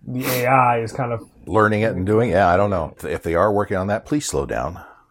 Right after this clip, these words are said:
Speaker 2: I just give me twenty more years, and, uh, you can do whatever you want. I don't care.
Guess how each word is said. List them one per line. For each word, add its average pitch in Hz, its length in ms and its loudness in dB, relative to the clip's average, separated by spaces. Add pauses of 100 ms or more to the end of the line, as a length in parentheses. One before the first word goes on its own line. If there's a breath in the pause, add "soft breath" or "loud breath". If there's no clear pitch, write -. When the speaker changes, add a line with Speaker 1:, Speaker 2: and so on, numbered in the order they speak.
Speaker 2:
I 80 100 -2
just 90 220 0
give 98 120 4
me 95 140 4
twenty 82 280 -2
more 85 180 2
years, 60 380 0 (100)
and, 58 340 -4
uh, 57 160 0 (260)
you 65 120 -4
can 64 80 -4
do 62 100 -2
whatever 64 220 0
you 64 100 0
want. 55 260 -2
I 58 100 -6
don't 53 120 -6
care. - 280 -10